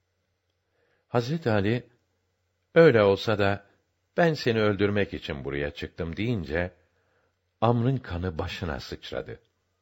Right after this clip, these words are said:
Kılıcını kaldırmasıyla indirmesi bir oldu. Böyle bir şeyi bekleyen Allahü Teala'nın aslanı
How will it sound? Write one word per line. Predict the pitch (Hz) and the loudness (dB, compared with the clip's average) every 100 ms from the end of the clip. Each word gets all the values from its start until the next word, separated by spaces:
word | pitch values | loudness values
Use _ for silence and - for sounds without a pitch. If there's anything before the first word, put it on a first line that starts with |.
| _ _ _ _ _ _ | _ _ _ _ _ _
Kılıcını | 117 113 101 117 110 | 0 0 2 0 -2
kaldırmasıyla | 92 90 92 90 90 - 160 101 | -4 -4 -4 -4 -6 -6 -2 0
indirmesi | 98 92 92 90 82 90 76 | -2 -4 -4 -6 -8 -8 -8
bir | 65 | -10
oldu. | 64 58 62 - _ _ _ _ _ _ _ _ _ _ _ - | -10 -10 -14 -20 _ _ _ _ _ _ _ _ _ _ _ -4
Böyle | 71 139 135 98 | 4 4 4 0
bir | 95 | -4
şeyi | - 87 80 | -4 -4 -2
bekleyen | 85 - 87 90 90 64 _ _ _ _ - | -4 -4 -2 -2 -4 -10 _ _ _ _ -4
Allahü | 92 92 110 95 | 0 2 0 -2
Teala'nın | 90 82 85 85 87 113 | -4 -4 -2 -4 -2 -2
aslanı | 95 85 - 85 101 | -4 -6 -8 -4 -4